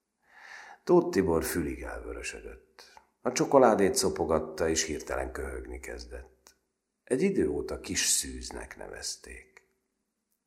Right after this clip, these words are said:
Varjú elrántotta Cakó elől a táskáját, kiborította és belerugott.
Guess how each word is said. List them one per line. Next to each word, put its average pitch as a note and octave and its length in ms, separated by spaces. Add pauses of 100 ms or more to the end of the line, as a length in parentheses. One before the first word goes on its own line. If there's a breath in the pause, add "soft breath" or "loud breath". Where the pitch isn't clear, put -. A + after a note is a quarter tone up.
(600 loud breath)
Varjú C#3 360
elrántotta E2+ 760
Cakó E2+ 380
elől D2+ 200
a D2 100
táskáját, D2+ 1120
kiborította G#2 800
és D2+ 120
belerugott. - 960